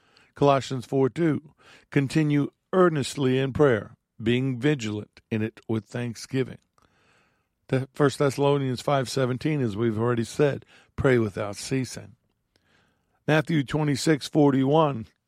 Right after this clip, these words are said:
in the garden, when the Lord comes back and they're asleep, "Watch and pray, lest you enter into temptation. The spirit is in-, indeed willing, but the flesh is weak." Watch and pray, church.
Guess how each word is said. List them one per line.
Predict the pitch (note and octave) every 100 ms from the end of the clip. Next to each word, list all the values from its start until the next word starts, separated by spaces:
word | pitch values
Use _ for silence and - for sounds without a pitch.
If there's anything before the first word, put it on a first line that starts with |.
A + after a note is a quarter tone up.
| _ -
in | B2
the | B2
garden, | D3 D3 C3+ A2 G2 _ _ _ -
when | B2
the | B2+
Lord | C#3 B2+
comes | - B2+ A2+
back | B2 C#3+ C3+ A#2 -
and | A#2+
they're | B2+
asleep, | B2+ - D3 C#3+ A#2+ - - _ _ _ -
"Watch | C3 D3 C#3+ - - _ -
and | C#3+ C3+
pray, | B2+ D#3+ D3 G#2+ - _ _ _ _ -
lest | C3 C3 -
you | C#3+ C3
enter | C3 A#2+
into | B2+ G#2+
temptation. | - A#2+ A2 C#3 C#3 - - - _ _ _ _ _ _ _
The | B2+
spirit | - D3 C3+
is | B2 A2+
in-, | B2+ A2+ -
indeed | B2 A#2 B2+ A2
willing, | B2 C3 A#2 G#2
but | G#2
the | A2
flesh | - C3 A#2+ -
is | A2 F#2+
weak." | B2 B2+ - - _ _ _ _ _ _ _ _
Watch | D3+ F#3 - E3+
and | D3+
pray, | E3 F#3+ F3+
church. | C3+ - C#3+ E3+ - -